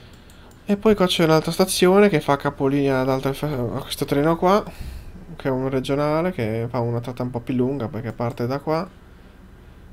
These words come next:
fa così, poi va di qua,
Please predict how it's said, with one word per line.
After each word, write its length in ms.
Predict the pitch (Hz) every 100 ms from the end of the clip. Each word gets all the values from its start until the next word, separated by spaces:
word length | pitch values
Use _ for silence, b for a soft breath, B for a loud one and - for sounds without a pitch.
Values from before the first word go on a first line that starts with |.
| - -
fa 160 | -
così, 460 | - 143 143 160 190 - - - - - - -
poi 160 | - 127
va 140 | 120
di 120 | 127 151
qua, 300 | - 180